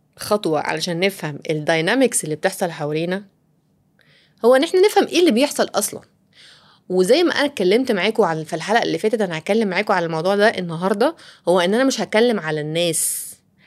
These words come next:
أنا هتكلم علينا إحنا كأشخاص. تمام؟ هنتكلم على الموضوع ده من غير أحكام، لا علينا ولا عليهم، لا على البيئة المحيطة ولا علينا. تمام؟ إحنا بنحبهم وهم بيحبونا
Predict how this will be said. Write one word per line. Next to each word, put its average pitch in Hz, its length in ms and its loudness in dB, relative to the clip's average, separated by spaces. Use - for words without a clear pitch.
أنا 160 100 -6
هتكلم 196 340 -2
علينا 180 300 -4
إحنا 151 320 -8
كأشخاص. - 680 -8
تمام؟ 226 220 4
هنتكلم 453 480 4
على 262 160 2
الموضوع 262 240 2
ده 359 100 4
من 285 80 4
غير 285 180 2
أحكام، - 460 -6
لا 160 100 -4
علينا 285 600 2
ولا 170 200 2
عليهم، 160 540 0
لا 165 80 -2
على 160 200 -2
البيئة 156 280 0
المحيطة 240 560 0
ولا 247 220 2
علينا. 165 440 0
تمام؟ 233 280 4
إحنا 269 220 0
بنحبهم 254 720 0
وهم 262 300 4
بيحبونا 226 760 2